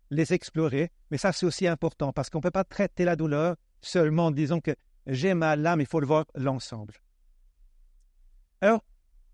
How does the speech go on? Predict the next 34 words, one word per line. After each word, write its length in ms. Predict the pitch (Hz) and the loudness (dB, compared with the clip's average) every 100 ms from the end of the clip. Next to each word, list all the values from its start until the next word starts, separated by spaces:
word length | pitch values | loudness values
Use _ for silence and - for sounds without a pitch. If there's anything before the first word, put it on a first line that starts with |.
| _ _ _ _ _ _ _ - | _ _ _ _ _ _ _ -4
en 120 | 196 | -2
Suisse, 300 | 190 277 262 | 0 2 2
on 80 | 185 | 2
est 80 | 170 | 2
mauvais 300 | 165 180 185 | 2 2 2
pour 100 | 160 | 0
les 60 | |
statistiques. 720 | 131 147 143 131 - 160 - - | -4 -6 -6 -10 -10 -16 -16 -8
On 60 | 143 | -2
est 40 | |
mauvais 200 | 170 208 | 2 2
pour 120 | 196 | 2
les 60 | 190 | 0
statistiques 560 | - 180 185 - 262 - | 2 -2 -2 0 -2 0
parce 320 | 175 - - | -2 -4 -6
que, 220 | 214 208 - _ _ | -4 -4 -6 _ _
en 200 | - 151 | -4 -4
fait, 260 | 139 196 - | 0 -2 -4
on 100 | - | -4
ne 220 | 151 156 156 - | 0 2 0 -4
peut 80 | - | -6
pas 160 | - 190 | -2 0
récolter 600 | 147 165 170 160 - 156 | 0 0 2 0 0 -4
des 120 | 131 | -2
informations 440 | 139 147 139 131 | -2 -2 -4 -4
aussi 220 | 131 - 131 | -6 -2 -2
bien 200 | 135 131 | -2 -4
qu'on 160 | - | -6
voudrait. 460 | 117 143 160 196 277 _ - _ _ - | -6 -4 -2 0 0 _ -20 _ _ -4
Et 80 | |
là, 160 | 156 208 | 2 2
c'est 120 | - | 2
les 100 | 175 | -2
Français 600 | - 185 175 - 156 214 | -2 -2 -2 -2 -4 -4